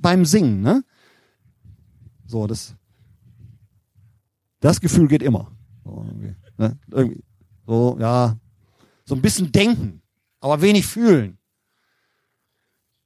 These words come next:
Mann, Heilung. Dass uns jemand da, da,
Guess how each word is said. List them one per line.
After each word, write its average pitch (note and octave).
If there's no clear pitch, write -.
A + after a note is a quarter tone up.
Mann, G#2+
Heilung. A2
Dass F#2
uns G2+
jemand B2
da, G#2
da, A2+